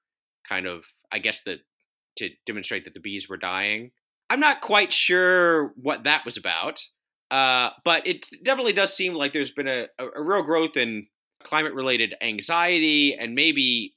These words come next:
uh, what are, to my mind, some kind of, like, over-the-top claims about how, uh, the world is not gonna be here anymore in twelve years or ten years or however many years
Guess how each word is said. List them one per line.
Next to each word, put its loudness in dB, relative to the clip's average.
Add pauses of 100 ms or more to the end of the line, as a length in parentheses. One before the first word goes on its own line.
(100)
uh, -4
what -4
are, -2
to -12
my 0
mind, -2
some -8
kind -10
of, -10
like, -12
over-the-top -4
claims -4
about -2 (720)
how, -2 (180)
uh, -4 (480)
the -4
world -4
is -12
not -2
gonna -10
be -4
here -2
anymore -4 (100)
in -12 (680)
twelve -4
years -4
or -14
ten -6
years -8
or -12
however -8
many -10
years -10